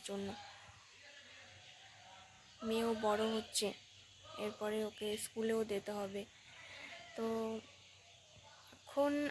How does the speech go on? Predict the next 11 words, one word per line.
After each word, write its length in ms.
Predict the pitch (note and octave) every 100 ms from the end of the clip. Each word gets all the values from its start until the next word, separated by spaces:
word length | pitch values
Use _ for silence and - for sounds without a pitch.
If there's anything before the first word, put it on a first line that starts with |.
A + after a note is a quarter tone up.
| -
আমি 360 | B3 C4+ C4+ C4+
কাজ 200 | C4 C4 -
পেলে 240 | C#4 C4+ C#4 C#4 -
তাহলে 180 | B3+ B3+
আমি 140 | B3
অবশ্যই 380 | A#3+ B3 - C4
কাজে 380 | B3 G3+ G#3 G#3 G3 - -
চলে 200 | G#3+ G3+
যাবো, 240 | G3 G3+ - - -
ঢুকে 220 | - G#3+
যাবো। 260 | G#3 F#3+